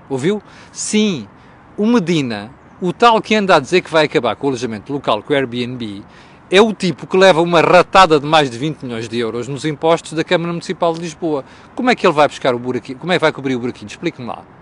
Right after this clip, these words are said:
Não há milagres, pois não? Pronto. Os milagres estão aqui, nos impostos. Por isso é que o imi em Lisboa estava previsto subir mais do que noutros municípios. Capiche? Bom,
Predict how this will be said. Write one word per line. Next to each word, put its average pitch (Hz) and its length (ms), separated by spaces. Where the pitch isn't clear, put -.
Não 139 140
há 143 40
milagres, 196 440
pois 175 180
não? 110 180
Pronto. 220 440
Os 143 120
milagres 156 500
estão 233 200
aqui, 254 400
nos 147 220
impostos. 196 520
Por 247 140
isso 262 180
é 226 80
que - 100
o 208 40
imi 135 340
em 185 100
Lisboa 143 480
estava 170 380
previsto 165 480
subir 185 420
mais 233 320
do 247 100
que - 100
noutros 277 280
municípios. 269 720
Capiche? 233 680
Bom, 175 160